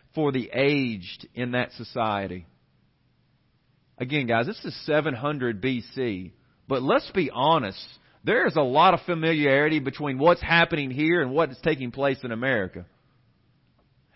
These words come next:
And what's taking place here in seven hundred B C, these twenty-seven hundred years prior,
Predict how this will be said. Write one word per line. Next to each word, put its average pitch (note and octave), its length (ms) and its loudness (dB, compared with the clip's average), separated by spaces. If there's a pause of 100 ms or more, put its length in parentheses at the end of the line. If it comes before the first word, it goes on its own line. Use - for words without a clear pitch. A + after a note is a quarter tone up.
(120)
And F3+ 160 2
what's A#3+ 280 6
taking A3 320 2
place G#3 300 6
here A3+ 240 2
in F#3 80 0
seven G#3+ 320 2
hundred G3+ 300 2
B G3 160 2
C, G#3 240 0
these F#3 160 -4
twenty-seven G#3 480 0
hundred G3+ 160 0
years F3+ 320 -4
prior, G3 480 4